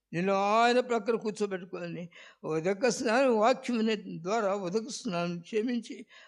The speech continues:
ఆయన ప్రక్కన కూర్చోబెట్టుకోవాలని ఆశపడితే, ప్రియ సోదరా, ఆయన పాత్రలు నువ్వు ద్రాక్షారసం, లోకాన్ని ప్రేమిస్తావు, లోకాన్ని పోస్తావా? నేననే స్వభావాన్ని పోస్తావా? కోపం పోస్తావా? అసూయను పోస్తావా? ద్వేషాన్ని పోస్తావా?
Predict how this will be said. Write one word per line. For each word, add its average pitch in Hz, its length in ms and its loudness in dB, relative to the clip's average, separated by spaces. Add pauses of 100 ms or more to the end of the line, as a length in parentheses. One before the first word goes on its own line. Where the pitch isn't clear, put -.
(100)
ఆయన 175 100 0
ప్రక్కన 175 400 -4
కూర్చోబెట్టుకోవాలని 165 840 -6
ఆశపడితే, 165 760 -8 (600)
ప్రియ 180 160 -4
సోదరా, 151 640 -10 (420)
ఆయన 202 420 0
పాత్రలు 160 800 -6 (380)
నువ్వు 139 180 -4
ద్రాక్షారసం, 156 840 -6
లోకాన్ని 214 500 -2
ప్రేమిస్తావు, 151 500 -8
లోకాన్ని 226 440 -2
పోస్తావా? 170 520 -8 (1300)
నేననే 247 400 4
స్వభావాన్ని 208 520 0
పోస్తావా? 165 420 -4
కోపం 262 520 -4
పోస్తావా? 208 460 -2
అసూయను 294 380 0
పోస్తావా? 247 380 -2
ద్వేషాన్ని 269 580 2
పోస్తావా? 247 360 0